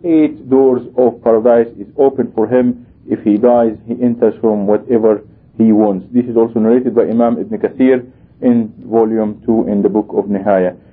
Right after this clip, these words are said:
And also, uh, uh, uh, the, Allah subhanahu wa ta'ala, Ra-, Rasulullah sallallahu alaihi wasallam described the distance between the doors. He said, "ما بين المصراعين في الجنة مسيرة أربعين سنة."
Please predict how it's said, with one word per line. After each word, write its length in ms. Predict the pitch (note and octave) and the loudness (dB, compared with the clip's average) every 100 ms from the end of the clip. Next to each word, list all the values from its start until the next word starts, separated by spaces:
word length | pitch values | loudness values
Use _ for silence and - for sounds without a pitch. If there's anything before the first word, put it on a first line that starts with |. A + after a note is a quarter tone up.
| _ - | _ 0
And 280 | C3 A#2+ | 2 2
also, 640 | C3 C3+ B2 B2 B2 A#2+ - - A#2+ A#2+ - G#2 | 2 0 0 0 0 0 -6 -18 -12 -10 -10 -2
uh, 40 | |
uh, 680 | A2 A2 - G#2+ G#2+ G#2 - - - - _ | 2 4 4 4 4 2 -2 -12 -20 -20 _
uh, 840 | - G#2 G2+ G2+ G#2 G2+ G2+ G2+ G#2 | 0 2 4 4 4 2 0 -4 -6
the, 180 | - G#2+ | -2 0
Allah 240 | G#2+ A#2+ A#2+ | 2 0 -2
subhanahu 200 | B2 A2+ | -6 0
wa 80 | A2+ | 0
ta'ala, 320 | B2 A#2+ A#2+ - - _ _ _ | 2 -2 -4 -18 -20 _ _ _
Ra-, 200 | - A#2+ | -4 -2
Rasulullah 500 | E2+ G#2 A2 C3+ B2 | -2 -2 0 0 -2
sallallahu 0 | |
alaihi 40 | A2 | -2
wasallam 180 | B2+ A2+ | -2 -2
described 720 | G#2+ - C#3+ C#3 B2+ A2 - | -6 -4 0 2 0 -6 -6
the 440 | A#2 G#2+ G#2 G#2 G2 | -4 -2 -4 -8 -2
distance 380 | C3+ C3+ A2+ G#2 | -2 -2 -8 -8
between 340 | A2 C3 B2 | -4 2 2
the 80 | A2 | 2
doors. 340 | B2 C#3 C3 - - _ - | 2 2 2 -4 -18 _ -2
He 100 | B2 B2 | 0 2
said, 220 | C3+ A#2+ | 0 2
"ما 120 | A#2+ | 2
بين 220 | B2 B2+ | 2 2
المصراعين 560 | A#2 A2+ - G#2+ A#2+ A2 | 2 -2 -4 0 0 -2
في 60 | |
الجنة 420 | G#2+ A#2 A#2 A#2 A2 | -2 0 2 2 0
مسيرة 480 | G2+ - A#2 G#2+ - | -8 -4 -2 -2 -2
أربعين 640 | G2+ F#2+ F#2+ A2 G2 F#2 | -4 -2 -2 -2 -6 -4
سنة." 280 | A2 G2 - | -2 -2 -4